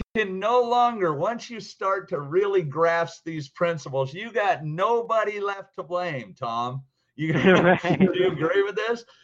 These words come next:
Speaker 1: You got
Speaker 2: Yeah, yeah.
Speaker 1: yourself, and that is it. And anytime you find yourself blaming another situation or anything else for something you don't have or something you don't feel or
Speaker 2: Yeah.
Speaker 1: whatever it is, you got,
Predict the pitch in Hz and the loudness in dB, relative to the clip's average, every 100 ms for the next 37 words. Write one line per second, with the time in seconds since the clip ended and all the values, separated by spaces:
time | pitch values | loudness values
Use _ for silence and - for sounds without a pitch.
0 | _ - 165 175 156 147 160 131 127 202 | _ -6 4 4 6 4 2 0 -4 0
1 | 202 - - 165 160 165 175 180 175 143 | 2 0 -2 -6 -6 0 2 2 -2 -2
2 | 170 156 139 135 185 220 214 - 190 185 | -2 -2 -8 -12 -12 -10 -14 -12 -8 -6
3 | 175 156 170 165 165 147 135 147 135 - | -8 -4 -2 -2 -4 -8 -6 -2 -2 -2
4 | 123 143 175 202 196 170 147 160 190 160 | -6 -4 -4 -4 -6 -6 -4 -4 -4 -4
5 | - 196 202 160 151 151 151 151 139 135 | -4 -4 -2 -2 -2 -4 -6 -8 -8 -6
6 | 170 208 196 165 156 156 143 135 - 190 | -8 -2 -2 2 2 0 -2 -2 2 2
7 | 185 151 143 151 175 151 143 147 131 98 | 2 2 0 2 4 4 2 0 -2 -2
8 | 131 147 123 123 139 143 - - 185 196 | -2 -2 -6 -2 -2 -2 -6 -6 4 4
9 | 190 190 127 120 113 120 123 139 160 165 | 4 0 -6 -8 0 2 4 2 0 -4
10 | 156 143 139 160 117 104 - _ _ _ | -10 -8 -6 -6 -6 -8 -12 _ _ _
11 | _ _ _ 160 165 220 240 - | _ _ _ -6 -4 2 2 2